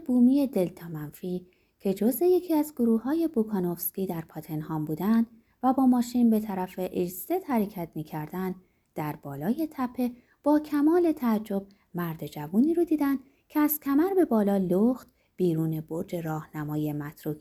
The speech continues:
ایستاده و داره با شلاقی بافته از قیطان خودشو می‌زنه. روی گردنش خطوط افقی قرمز رنگی نقش بسته بود و از هر خط به طرف خط دیگه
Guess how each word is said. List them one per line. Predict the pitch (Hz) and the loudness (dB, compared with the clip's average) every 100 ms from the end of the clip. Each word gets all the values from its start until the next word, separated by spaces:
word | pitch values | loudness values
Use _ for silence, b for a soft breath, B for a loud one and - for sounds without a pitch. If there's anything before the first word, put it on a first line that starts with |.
| - | -8
ایستاده | 156 - 156 151 226 285 - b b b | -10 -8 -8 -2 -2 -2 -6 b b b
و | 302 | 2
داره | 277 254 240 | 4 4 4
با | 233 | 2
شلاقی | 220 214 202 202 202 190 | -2 -4 -2 -2 -4 -6
بافته | - 180 180 - 175 | -4 -4 -4 -8 -8
از | 165 - | -8 -4
قیطان | 202 208 277 302 302 - _ | -2 -2 0 0 0 -8 _
خودشو | - 160 156 160 | -4 -2 -2 -4
می‌زنه. | 151 147 - 139 143 156 _ _ _ _ _ _ _ | -4 -6 -8 -14 -14 -16 _ _ _ _ _ _ _
روی | - 403 403 381 | 0 2 2 2
گردنش | 285 269 277 269 240 240 | 2 2 2 4 2 0
خطوط | - 320 381 392 381 | -2 -2 0 0 2
افقی | 311 262 240 214 233 233 | 0 0 0 2 4 4
قرمز | 226 175 160 156 160 | 2 -2 -2 -4 0
رنگی | 208 220 190 | 2 4 2
نقش | 165 160 156 - | -2 -4 -8 -12
بسته | - 151 - 151 | -12 -12 -10 -10
بود | 151 147 - _ _ _ - | -8 -8 -10 _ _ _ -10
و | |
از | 139 143 | -10 -10
هر | - 269 | -4 -4
خط | 294 285 277 | -4 -6 -4
به | 262 | -4
طرف | 247 240 240 233 | -2 0 0 -2
خط | 220 262 320 - | -4 -4 -6 -4
دیگه | 320 285 - 240 | -6 -4 -2 0